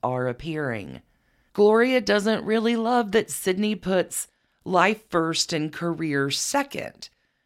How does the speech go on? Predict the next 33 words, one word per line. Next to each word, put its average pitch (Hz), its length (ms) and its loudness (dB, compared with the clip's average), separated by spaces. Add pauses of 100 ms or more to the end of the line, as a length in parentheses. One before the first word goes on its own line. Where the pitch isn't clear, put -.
She - 160 -2
says, 196 300 2
"I 196 120 2
was 190 200 -2
not 196 380 -2
that 123 200 -2
way 98 220 -6
then." - 440 -14 (500)
The 175 120 0
two 202 300 -2
will 190 240 2
divorce 196 500 -2
in 180 160 0
nineteen 156 520 -4
sixty-three. 180 1160 -6 (680)
And 220 200 -2
Gloria, 226 640 2
really, 160 360 -2
I 160 80 -2
just 151 200 -6
love 127 240 -6
her. 120 280 -4 (400)
She 220 180 -4
says 220 640 0
just 196 280 -2
because 202 300 -2
it 175 220 -4
ended 214 520 0 (480)
didn't 165 460 -6
mean 156 300 -2
it 147 120 -2
wasn't 139 460 -4
happy. - 800 -10